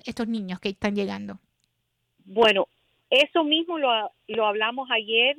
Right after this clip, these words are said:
Speaker 2: en la reunión que tuvimos en la Junta Escolar. El superintendente reconoció eso de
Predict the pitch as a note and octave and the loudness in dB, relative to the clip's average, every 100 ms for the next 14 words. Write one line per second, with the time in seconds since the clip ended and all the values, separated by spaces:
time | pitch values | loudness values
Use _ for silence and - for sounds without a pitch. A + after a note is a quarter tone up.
0 | - G#3 G3 F#3+ F#3+ G3 F#3+ G3 G3 G3+ | -6 -6 -4 -4 -6 -4 -4 -4 -8 -8
1 | A#3 A#3+ - G3+ G#3 B3 G#3+ F#3+ G#3 A3 | -6 -6 -6 -6 -6 -6 -4 -4 -6 -6
2 | B3+ C#4+ A#3 G3+ F4 _ _ _ _ _ | -4 0 2 2 2 _ _ _ _ _
3 | _ _ _ G#3+ G3+ - B3 B3 A#3 A3 | _ _ _ -8 -8 -6 0 2 2 -2
4 | G#3 G#3 A#3 D4+ C#4+ - A3 G3+ G3 G3 | 0 2 2 -2 -6 -4 -6 -4 -8 -10
5 | - A3+ A#3 B3 - D#4 D#4 _ _ _ | -2 2 4 2 0 -14 -14 _ _ _
6 | F3+ G3 G#3 | _ 2 2